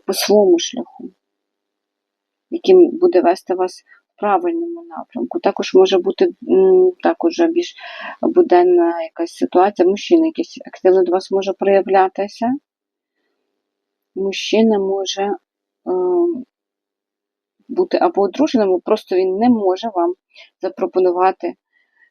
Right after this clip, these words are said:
чогось такого масштабного, конкретного. Ви якось придивляєтесь, не дуже йому довіряєте, да?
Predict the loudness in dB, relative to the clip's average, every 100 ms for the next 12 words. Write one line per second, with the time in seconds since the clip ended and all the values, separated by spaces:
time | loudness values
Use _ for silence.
0 | -18 -14 -4 -2 -2 -4 -10 -12 -10 -6
1 | 0 2 2 2 -2 0 -2 -2 -2 -2
2 | -2 -4 -4 -14 -12 -12 -6 -2 -2 -2
3 | -8 -4 -4 -2 -2 0 0 -2 -8 -12
4 | -8 -4 -4 -2 -2 -2 -4 -2 0 0
5 | -2 -8 -16 -8 -4